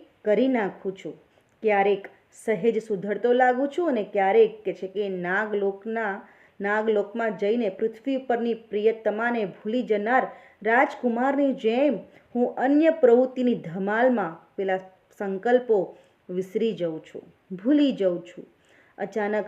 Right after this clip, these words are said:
ઝબકીને જાગી જઉં છું, ફરીથી દ્રઢ નિશ્ચય બની જઉં છું,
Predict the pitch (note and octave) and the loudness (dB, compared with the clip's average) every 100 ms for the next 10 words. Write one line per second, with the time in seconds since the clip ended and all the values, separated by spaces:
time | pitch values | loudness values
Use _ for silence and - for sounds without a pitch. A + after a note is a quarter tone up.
0 | - _ G3+ F#3+ G3+ G#3 B3 A#3+ G#3 E3+ | -10 _ -2 2 2 0 -2 0 0 -2
1 | F#3 F3+ F#3+ A#3 F3 E3 D#3 - - - | -2 -2 -2 -2 -2 -4 -6 -12 -16 -16
2 | _ _ _ _ _ _ - A#3+ A#3 B3 | _ _ _ _ _ _ -8 0 2 2
3 | B3 B3+ A#3 F3 G3 B3 C4 A#3 G#3 - | 0 -4 -4 -4 2 4 4 2 -4 -8
4 | - C4+ C#4 F#3 G3+ D4 C#4+ G#3+ F3 E3 | 4 6 6 2 2 4 4 4 2 -2
5 | - D#3+ | -10 -12